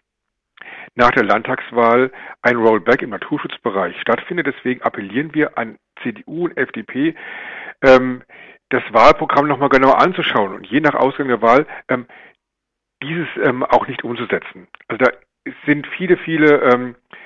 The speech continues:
schwierige Punkte in den Wahlprogrammen von F D P und C D U enthalten.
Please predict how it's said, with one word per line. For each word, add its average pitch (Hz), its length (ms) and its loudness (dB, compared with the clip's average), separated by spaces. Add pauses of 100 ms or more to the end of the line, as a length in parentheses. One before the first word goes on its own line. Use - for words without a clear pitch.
(240)
schwierige 165 420 4
Punkte 156 360 -2
in - 140 -6
den 131 140 -2
Wahlprogrammen 123 520 2
von - 120 -16
F 131 160 -6
D 110 120 -8
P 123 240 -6
und 113 140 -12
C - 100 -12
D 104 80 -12
U 110 160 -10
enthalten. 101 480 -8